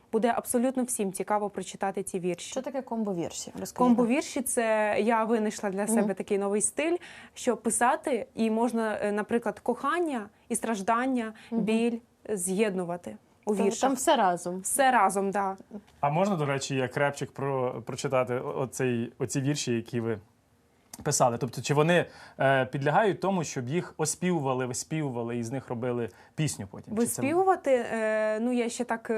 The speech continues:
Speaker 1: не
Speaker 2: Мгм.
Speaker 1: експериментувала.
Speaker 3: Мгм.
Speaker 1: Виспівувати, можливо, можна. А
Speaker 2: Мгм.
Speaker 1: репчик з них не вийде, тому що
Speaker 2: Мгм.
Speaker 1: там дуже так, е,
Speaker 3: Лірика.
Speaker 1: милозвучно, меланхолійно описано,
Speaker 3: Мгм.
Speaker 1: що це репчик буде просто такий.
Speaker 3: Яка із ваших улюблених
Speaker 2: Пауза.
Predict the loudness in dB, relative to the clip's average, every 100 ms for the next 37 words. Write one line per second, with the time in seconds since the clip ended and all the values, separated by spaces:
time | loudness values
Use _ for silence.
0 | -2 -2 0 2 2 2 2 4 2 2
1 | 2 4 2 -2 -2 0 0 0 -2 -2
2 | -2 0 0 -2 -4 -10 -14 -4 0 2
3 | 2 0 0 0 0 -2 2 0 0 -2
4 | 0 0 0 0 -2 -2 -2 -2 -2 -2
5 | -4 -8 -20 -14 -6 -4 -2 0 2 4
6 | 4 4 2 0 0 0 2 0 0 0
7 | 2 2 0 0 0 0 0 -2 -2 -4
8 | 0 2 2 2 0 -4 -4 -4 -2 -4
9 | -4 -8 -12 -10 -8 -8 -12 _ -20 _
10 | _ -14 -8 -2 0 -2 -2 -4 -6 -10
11 | -6 -2 0 -2 -6